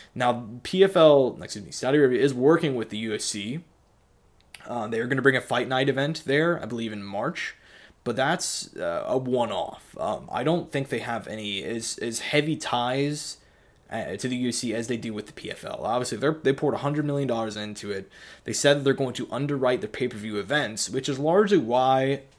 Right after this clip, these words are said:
you're hearing about, you know, we, whenever Francis Ngannou first went there, we were hearing about, like, will he fight J D S? Or will he fight, like, you know, this older name or this washed guy or this guy who's not a big draw, so on and so forth, right?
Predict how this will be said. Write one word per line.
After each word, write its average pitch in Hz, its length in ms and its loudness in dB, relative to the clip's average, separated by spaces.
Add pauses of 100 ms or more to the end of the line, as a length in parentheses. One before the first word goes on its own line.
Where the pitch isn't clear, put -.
you're 127 300 -2
hearing 127 420 0
about, 107 460 2
you 170 140 2
know, 165 80 2
we, 247 140 0
whenever 294 280 0
Francis 208 340 0
Ngannou 160 180 2
first - 220 0
went 143 160 -2
there, 90 240 0 (280)
we 147 80 8
were 139 40 6
hearing 143 220 8
about, 120 180 2
like, 127 160 4
will 127 220 2
he 127 60 6
fight 127 300 4
J 127 180 2
D 123 160 2
S? - 520 2
Or 123 120 0
will 131 120 2
he - 80 2
fight, 131 300 6
like, 113 280 -2 (360)
you 123 160 2
know, 113 140 2
this 156 400 6
older 117 380 2
name 98 460 -4
or 104 100 -6
this 147 340 2
washed 113 600 -2
guy 98 400 -2
or 110 200 -6
this 165 220 4
guy 113 300 4
who's 117 200 -4
not 113 200 -2
a - 20 -8
big 98 240 -8
draw, 95 460 -2
so 156 220 2
on 139 100 2
and 123 120 -4
so 175 220 6
forth, - 340 -4
right? 104 300 -2